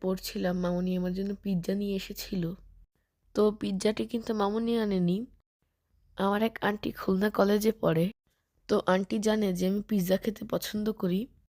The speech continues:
তাই আমার জন্য উনি একটি পিৎজা এনে আমাদের বাসায় দিয়ে তারপর ওনাদের বাসায় গিয়েছে। তো thank you আন্টি, আপনি যদি আমাদের ভিডিওটি দেখে থাকেন তাহলে আপনাকে অসংখ্য ধন্যবাদ।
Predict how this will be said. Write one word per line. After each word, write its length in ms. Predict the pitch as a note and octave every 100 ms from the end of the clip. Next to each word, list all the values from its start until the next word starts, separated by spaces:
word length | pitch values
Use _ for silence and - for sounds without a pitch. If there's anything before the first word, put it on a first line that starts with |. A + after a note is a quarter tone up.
| _ _ _ _
তাই 320 | F3+ F3+ G#3+ B3+
আমার 280 | F3+ F3+ F#3+
জন্য 340 | G#3 A3 A3+
উনি 240 | - G3 G3+
একটি 220 | - -
পিৎজা 460 | G3+ G#3 F#3 F3+ F#3+
এনে 360 | G3+ F3 C3+ - _ _ _ _ -
আমাদের 440 | E3 E3+ F3 G3 G3+
বাসায় 420 | F#3 F3 - G#3
দিয়ে 340 | G3+ G#3 F3+
তারপর 360 | F#3+ F#3 - G#3
ওনাদের 600 | F#3+ F#3 G3+ - G#3 A3+
বাসায় 340 | G3 E3+ - G#3+
গিয়েছে। 480 | F3+ E3 C#3+ - - _ _ _ _ -
তো 80 | G#3+
thank 380 | G#3+ G#3 G3 F#3+
you 140 | A3 G#3+
আন্টি, 460 | F#3+ F#3+ G#3 G#3+ G3+
আপনি 200 | F#3 F#3
যদি 240 | G3 G3+
আমাদের 260 | G3+ G3+ G3+
ভিডিওটি 360 | F#3 F#3 G3
দেখে 220 | F#3+ F3+ G3
থাকেন 280 | G3+ G3+
তাহলে 240 | G3 G3 G3
আপনাকে 340 | F#3+ G#3 G#3
অসংখ্য 400 | F#3+ - G3 -
ধন্যবাদ। 640 | F#3+ E3+ F3 G3 E3+ F#3